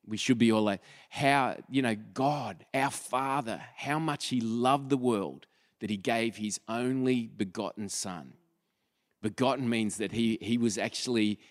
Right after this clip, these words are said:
everything that the Father was. He, he wasn't designed in God's image. He was begotten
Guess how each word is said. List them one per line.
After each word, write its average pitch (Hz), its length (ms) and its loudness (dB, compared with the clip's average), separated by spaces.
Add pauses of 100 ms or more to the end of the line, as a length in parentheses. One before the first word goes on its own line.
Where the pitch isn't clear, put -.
(200)
everything 143 500 4
that 120 140 0
the 107 80 -12
Father 104 400 -4
was. 92 640 -6 (460)
He, 110 300 2
he 117 80 4
wasn't 135 380 2
designed 104 720 0
in 101 280 0
God's 95 300 -2
image. 95 420 -2 (220)
He 117 220 0
was 95 560 0
begotten 95 960 -2